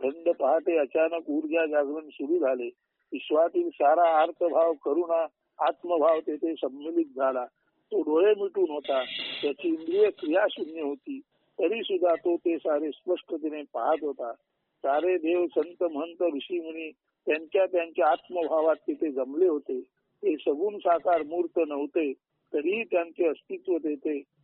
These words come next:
प्रत्यक्ष सगुण साकार मूर्तापेक्षाही अधिक ठळकपणे जाणवीत होते. क्रियाशून्य इंद्रिय असूनही हे सारे तो पाहत होता.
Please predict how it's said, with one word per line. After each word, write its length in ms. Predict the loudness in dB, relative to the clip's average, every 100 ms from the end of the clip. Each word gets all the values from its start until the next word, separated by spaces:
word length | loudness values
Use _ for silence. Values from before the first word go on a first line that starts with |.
| _
प्रत्यक्ष 600 | -2 0 0 -2 -2 -2
सगुण 320 | -2 -2 -4 -4
साकार 560 | -2 -2 0 0 0 -4
मूर्तापेक्षाही 1120 | -10 -10 -2 0 0 -2 -4 -2 2 2 0 -4 _ _ -10
अधिक 220 | 0 0 -2 -2
ठळकपणे 520 | 0 0 -4 -6 -4
जाणवीत 400 | -2 -2 -4 -6
होते. 300 | -6 -8 -8 -12 _ _ _ -10
क्रियाशून्य 640 | 0 2 2 0 -6 -4
इंद्रिय 420 | -6 -4 2 4
असूनही 480 | 4 0 -4 -4 -6 -6 _ _ _
हे 120 | 0 0
सारे 420 | 2 2 2 0
तो 260 | 2 0 0 _ _ 0
पाहत 240 | 2 4
होता. 340 | 2 2 2